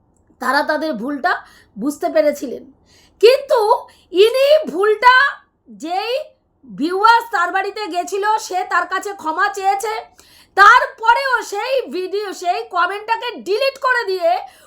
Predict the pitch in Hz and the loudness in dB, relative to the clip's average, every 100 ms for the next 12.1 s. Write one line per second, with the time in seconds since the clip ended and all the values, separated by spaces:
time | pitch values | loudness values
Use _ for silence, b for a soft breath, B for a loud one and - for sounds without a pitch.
0 | - 339 466 539 554 453 508 554 320 370 | -8 -4 -2 0 0 0 0 -2 -2 -4
1 | 392 403 403 440 480 571 807 B _ 302 | -4 -4 -4 -6 -4 -4 -6 B _ -8
2 | 349 415 294 285 330 381 403 381 370 370 | 0 0 2 0 0 -2 -4 -6 -8 -8
3 | 370 311 349 330 359 339 320 339 330 311 | -10 -10 -10 -8 -10 -8 -8 -8 -10 -8
4 | 320 320 311 302 294 311 311 302 381 370 | -6 -8 -8 -8 -4 -2 -2 -4 -8 -10
5 | - 349 415 453 294 240 b b 285 392 | 0 4 4 2 0 -6 b b -2 4
6 | 466 480 480 415 415 427 427 453 311 440 | 4 4 0 -2 -2 0 2 2 0 -2
7 | 494 494 480 440 370 262 B B - 403 | 0 -2 -2 0 0 0 B B -4 0
8 | 539 494 453 466 539 453 403 440 466 453 | 2 4 4 4 4 4 4 2 0 -2
9 | 403 427 403 440 381 370 427 415 427 466 | -6 -6 -4 -2 -2 -6 -2 0 0 -2
10 | 381 339 494 494 466 415 403 381 370 349 | -4 -2 -2 -2 -6 -6 -4 -4 -4 -6
11 | 339 330 339 359 269 269 302 339 330 381 | -8 -8 -8 -6 -4 -4 -4 -8 -8 -10